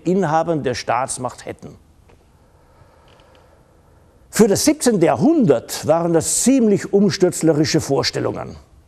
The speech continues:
Erst hundert Jahre zuvor hatte sich aus den Wirren der Religionskriege der moderne Staat entwickelt, in dem es endlich überhaupt eine verlässliche Staatsgewalt gab, die Frieden im Inneren sicherte.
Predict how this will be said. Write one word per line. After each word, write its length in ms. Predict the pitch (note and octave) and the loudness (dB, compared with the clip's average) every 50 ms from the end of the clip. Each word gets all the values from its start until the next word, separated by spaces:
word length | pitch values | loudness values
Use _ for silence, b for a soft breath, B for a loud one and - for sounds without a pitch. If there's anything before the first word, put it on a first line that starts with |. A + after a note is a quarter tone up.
| _ _ _ _ - _ b b b b b b b b b b b b b b b b b b - | _ _ _ _ -20 _ b b b b b b b b b b b b b b b b b b -2
Erst 260 | F3+ G#3+ - - - | -2 -2 0 0 2
hundert 280 | D4 E4 D#4 C#4 G3+ | 2 4 4 2 4
Jahre 320 | G3+ A3+ A3+ A#3 A3+ A3+ G3 | 4 2 2 2 0 -4 -4
zuvor 540 | - - A3+ F#3+ - - C#4+ D4+ D4+ A#3+ G3+ | -2 0 0 0 2 2 2 4 4 2 2
hatte 240 | A3 G#3+ - G#3 | -2 0 0 0
sich 360 | E3+ C#3+ F#3 F#3 C3+ - F3+ - | 2 2 2 0 0 -2 -2 0
aus 180 | E3 F3 - | 0 0 0
den 260 | - F3+ E3+ D#3+ C3+ | 0 2 2 2 4
Wirren 420 | D#3 A#3+ C4 B3 A3 A#3+ A3+ G3+ D#3+ | 4 4 4 2 2 0 0 2 2
der 140 | F3 E3+ D3+ | 2 2 2
Religionskriege 1120 | F3 F3 E3 C#3+ C#3 F3+ A#3+ D4+ D4 A3+ - - - - F#3 F#3+ F#3+ F3+ D#3 D#3+ D3+ C3 | 2 2 2 4 4 4 4 4 2 0 -2 -4 -2 0 0 2 2 2 2 2 2 2
der 120 | B2+ C#3 | 2 0
moderne 520 | C#3 D3+ D3 A2+ D#3 E3+ E3 D#3+ F#3 F3 | 0 0 0 2 2 0 0 0 -2 -2
Staat 380 | - - - A#3 - C#4+ C#4+ - | -2 0 0 0 0 0 0 0
entwickelt, 600 | A#3 G3+ D#3 - F3 E3+ - D3+ C3 G#2 - b b b b b b b b b b b - | -2 -2 0 0 0 0 2 0 -2 -2 -6 b b b b b b b b b b b -2
in 80 | D3+ D3+ | 2 2
dem 200 | F3+ A3 B3 B3+ | 4 4 4 2
es 120 | A3 D#3 | 0 0
endlich 400 | - F#3 A3 A#3+ G#3+ G#3+ A3 C#3 | 0 0 2 2 2 2 0 0
überhaupt 560 | G3+ G3+ F#3+ G3 C3+ D3 B3 E4 - - - | 2 2 2 2 4 2 0 0 0 -4 -2
eine 220 | - F3 F3+ F3+ E3 | 0 0 2 0 0
verlässliche 640 | - - D#3+ E3+ F3+ G#3 G3 - - F3+ D3 D#3+ D3 | 0 0 0 2 2 0 -2 -2 -4 -2 -2 -2 -2
Staatsgewalt 920 | - - F3+ F3 F#3+ G3+ - - - - F3 D#3+ E3 D#3+ C#3+ - - - | 0 -2 -2 -2 -2 -2 -4 -4 -2 0 2 2 2 0 -2 -6 -4 -2
gab, 340 | - G3+ A3+ A#3 - - - | 0 0 0 -2 -2 -2 -4
die 80 | F3+ D#3+ | -4 -4
Frieden 400 | - - D3+ G#3 A3 G#3+ F3+ F#3+ | -2 0 0 2 2 2 2 2
im 120 | F#3 G3 | 2 0
Inneren 360 | G#3 C4+ C#4+ C4 G#3 G#3 F3+ | 0 0 2 2 2 0 0
sicherte. 500 | C3+ A#2+ E3 C#3+ - D3+ B2+ - C3 A#2 | 0 -2 -2 -2 -2 -2 -2 -2 -6 -8